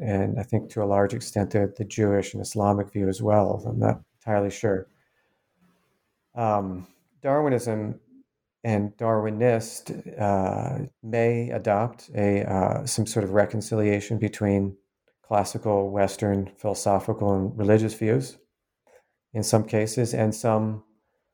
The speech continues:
uh, may adopt a more, I've called physicalism or a naturalistic or a, a materialistic view of consciousness that basically,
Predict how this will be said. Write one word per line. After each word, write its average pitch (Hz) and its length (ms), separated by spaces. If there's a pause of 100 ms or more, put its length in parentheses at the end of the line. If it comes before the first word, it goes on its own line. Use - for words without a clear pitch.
(380)
uh, 101 300
may 104 180
adopt 104 440
a 104 40
more, 101 640 (180)
I've 107 240
called 101 260
physicalism 113 880
or 98 200 (140)
a 101 120
naturalistic 101 1000
or 98 420
a, 113 60 (180)
a 101 80
materialistic 104 680
view 104 200
of 101 120
consciousness 104 680
that 101 300 (760)
basically, 127 720